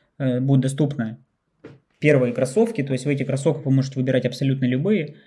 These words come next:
то есть без разницы, что это будет там за кроссовки, они особой разницы не имеют. Как только вы пройдёте первые тысячу шагов, вам дадут новые кроссовки, советую их переобуть, вот, и продолжить движение уже дальше в них. То есть как это делается? Делается это всё очень просто, то есть опять заходите в шелф,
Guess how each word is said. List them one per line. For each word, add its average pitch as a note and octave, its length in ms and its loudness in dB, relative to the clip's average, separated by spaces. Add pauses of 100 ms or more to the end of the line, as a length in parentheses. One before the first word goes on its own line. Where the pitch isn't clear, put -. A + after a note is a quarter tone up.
(260)
то B2+ 100 -4
есть A#2+ 140 0
без A#2+ 120 0
разницы, A2+ 920 0
что B2 340 -4
это A#2 220 -4
будет A#2+ 240 -6
там F#3+ 80 -8
за A#2+ 100 -4
кроссовки, G3+ 400 0
они B2+ 160 2
особой B2 300 0
разницы B2 340 0
не B2 120 2
имеют. F3 260 0
Как C#3 160 0
только D3+ 140 0
вы C#3+ 40 2
пройдёте C#3+ 320 0
первые C#3 220 2
тысячу C3+ 200 -2
шагов, F3+ 360 2
вам C#3 160 2
дадут C#3 200 0
новые C3+ 240 2
кроссовки, E3+ 600 -2 (160)
советую C#3 340 2
их C3+ 80 -4
переобуть, C3+ 560 0
вот, D3 200 2
и - 20 2
продолжить D3+ 420 2
движение C#3 340 2
уже C3 140 2
дальше C3+ 280 0
в C3+ 40 0
них. A#2+ 180 -2
То - 80 -6
есть B2 120 -4
как D3 140 0
это B2+ 120 4
делается? C#3+ 880 0
Делается C3 340 -8
это B2 120 -16
всё - 160 -6
очень C3 200 -4
просто, G#3+ 360 -2
то C3+ 100 -8
есть B2+ 240 -10 (180)
опять C3+ 280 -4
заходите B2+ 400 -8
в - 40 -18
шелф, G#3 300 -2